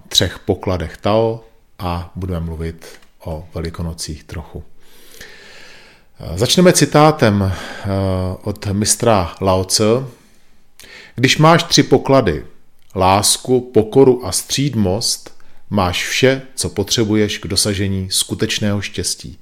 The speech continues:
Lao Tse. Takže, eh, tři poklady Tao, my často mluvíme o jiných třech pokladech Tao, mluvíme o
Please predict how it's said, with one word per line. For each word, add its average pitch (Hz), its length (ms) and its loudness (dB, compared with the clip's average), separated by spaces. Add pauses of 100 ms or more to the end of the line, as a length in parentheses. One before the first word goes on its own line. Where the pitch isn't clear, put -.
(140)
Lao 78 220 -4
Tse. - 220 -8 (1200)
Takže, 135 340 4
eh, 90 40 -2 (1700)
tři - 200 4
poklady 135 500 2
Tao, 92 500 0 (200)
my 90 120 -8
často 98 680 -2
mluvíme 98 560 -2
o 78 480 -10
jiných 123 440 -2
třech - 260 -8
pokladech 82 480 -8
Tao, 82 340 -6
mluvíme 95 400 -4
o 80 400 -8